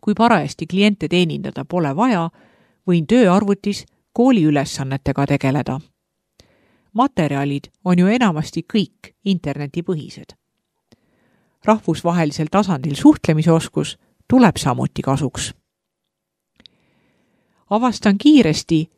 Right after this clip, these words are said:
kui pingeline on teenindaja töö suures organisatsioonis. Pidevalt tekivad segadused, sest info ei liigu erinevate tasandite vahel piisavalt kiiresti. Tüüpiline olukord on,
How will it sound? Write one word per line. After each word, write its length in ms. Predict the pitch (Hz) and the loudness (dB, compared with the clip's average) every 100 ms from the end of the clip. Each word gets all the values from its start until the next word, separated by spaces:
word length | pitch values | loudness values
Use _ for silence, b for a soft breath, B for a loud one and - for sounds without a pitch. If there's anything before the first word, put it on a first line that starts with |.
| _ - | _ 4
kui 180 | 220 | 4
pingeline 760 | 208 311 233 139 131 131 123 156 - - | 6 4 2 -2 -4 -4 -6 -8 -10 -2
on 180 | 151 151 | 0 4
teenindaja 560 | 254 247 147 131 131 | 4 4 2 0 -2
töö 340 | 170 233 170 175 | 4 4 4 0
suures 500 | - - 247 156 - | -4 0 2 0 0
organisatsioonis. 1040 | 175 185 147 139 143 - 180 160 - - - _ _ _ _ _ _ _ _ _ _ _ | 0 0 -2 -2 -6 0 2 2 -4 -16 -18 _ _ _ _ _ _ _ _ _ _ _
Pidevalt 500 | 294 294 185 143 139 | 0 0 0 0 2
tekivad 420 | 202 - 139 143 | 0 0 -4 -8
segadused, 680 | - 233 208 156 151 156 151 - _ _ _ - | -2 0 2 0 0 -2 -4 -8 _ _ _ -6
sest 280 | - 165 262 | -4 -2 0
info 380 | 320 320 190 156 | 0 2 2 2
ei 120 | 156 | 4
liigu 500 | 226 254 - 151 151 _ | 4 4 4 2 0 _
erinevate 600 | 165 170 214 226 226 - | 2 4 6 6 4 2
tasandite 580 | 170 156 185 139 - 151 | 2 2 2 0 -2 2
vahel 360 | 185 202 160 156 _ - | 2 4 2 -2 _ 0
piisavalt 460 | 156 139 151 143 - | 0 0 -2 -4 -2
kiiresti. 600 | 208 170 147 131 - 165 _ _ _ _ _ _ _ _ _ _ _ _ _ _ | 0 0 -2 -10 -12 -16 _ _ _ _ _ _ _ _ _ _ _ _ _ _
Tüüpiline 460 | 294 311 220 170 170 | 4 4 2 0 2
olukord 520 | 269 220 156 156 151 | 2 2 0 -2 -2
on, 280 | 147 147 | -6 -6